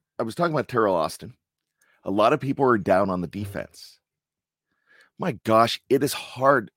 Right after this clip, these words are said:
Seriously. Bad, you're just making excuses. Yeah, I'm gonna make an excuse here.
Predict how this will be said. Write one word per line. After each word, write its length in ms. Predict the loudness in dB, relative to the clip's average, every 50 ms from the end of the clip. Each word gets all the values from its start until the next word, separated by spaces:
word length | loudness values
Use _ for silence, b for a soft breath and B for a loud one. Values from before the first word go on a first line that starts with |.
| _
Seriously. 580 | -20 -16 -14 -10 -8 -8 -8 -8 -10 -14 -16 -18 _ _ _ _ _ _ _ _ _ _ _ _ _ _ _ _ _ _ _ _ _ _ _ _ _ _ _ _ _ _ _ _ _ _ _ _ _ _ _ _ _ _ _ _ _ _ _ _ _ _ _ _ _
Bad, 220 | 6 6 6 8 6
you're 100 | 4 0
just 140 | 0 0
making 300 | 0 0 0 0 -4 -4
excuses. 540 | -4 -6 -10 -8 -4 -4 -4 -4 -6 -8 -8
Yeah, 180 | -6 -4 -2 -2
I'm 160 | -2 -2 -2
gonna 120 | -2 -4
make 180 | -4 -4 -4 -6
an 60 | -6
excuse 440 | -8 -8 -10 -12 -10 -8 -8 -8 -10
here. 280 | -12 -16 -16 -18 _